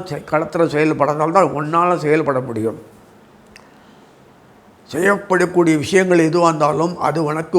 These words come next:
ஒத்துழைச்சா தான் அந்த காரியத்தை நீ பரிபூர்ணமா முடிக்க முடியும்.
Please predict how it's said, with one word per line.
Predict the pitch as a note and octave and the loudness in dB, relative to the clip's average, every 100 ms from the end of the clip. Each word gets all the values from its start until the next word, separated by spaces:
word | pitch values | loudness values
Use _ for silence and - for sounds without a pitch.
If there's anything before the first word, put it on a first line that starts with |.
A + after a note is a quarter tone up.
| D3 | 2
ஒத்துழைச்சா | D3+ G3 G3 F#3+ E3+ D#3+ | 2 4 4 4 2 2
தான் | F#3 D#3+ | 2 0
அந்த | D3 | -2
காரியத்தை | - C#3 F3 F3 D3+ | -4 -2 -4 -4 -4
நீ | D3+ D3+ | -4 -2
பரிபூர்ணமா | D3+ F#3 F3+ F3 D#3 E3 D#3 | 0 0 2 0 0 -2 0
முடிக்க | D#3+ E3 E3+ | -2 0 0
முடியும். | D#3 C#3+ C#3 | 2 0 -2